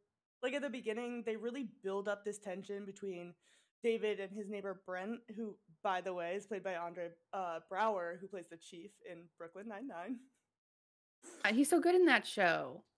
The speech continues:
Speaker 2: Then there's this poor movie.
Speaker 1: Yeah. Yeah. <laughs> But, like, <laughs> the tensions between them get higher, and they get into this argument in the store, and then he just leaves.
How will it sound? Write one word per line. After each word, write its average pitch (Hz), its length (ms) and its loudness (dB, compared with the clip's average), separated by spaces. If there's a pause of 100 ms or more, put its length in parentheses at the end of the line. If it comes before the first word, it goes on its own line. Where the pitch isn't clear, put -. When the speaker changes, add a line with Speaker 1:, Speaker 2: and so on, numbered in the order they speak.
(520)
Speaker 2:
Then 247 140 -2
there's 247 220 2
this 226 140 -2
poor 170 200 -4
movie. 160 360 -8 (120)
Speaker 1:
Yeah. 233 500 -8 (760)
Yeah. 190 340 -10 (520)
<laughs> - 100 -8 (640)
But, 392 240 8
like, 403 260 4
<laughs> - 800 -4
the 339 180 2
tensions 349 420 2
between 330 280 0
them 320 140 2
get 233 200 0
higher, 247 480 0
and 226 320 0
they 214 80 0
get 240 140 -6
into 226 120 -6
this 202 220 -10
argument 285 380 0
in 269 60 -8
the 233 60 -8
store, 294 520 0
and 240 180 0
then 254 100 -2
he 277 120 0
just 254 260 -6 (960)
leaves. 339 380 -10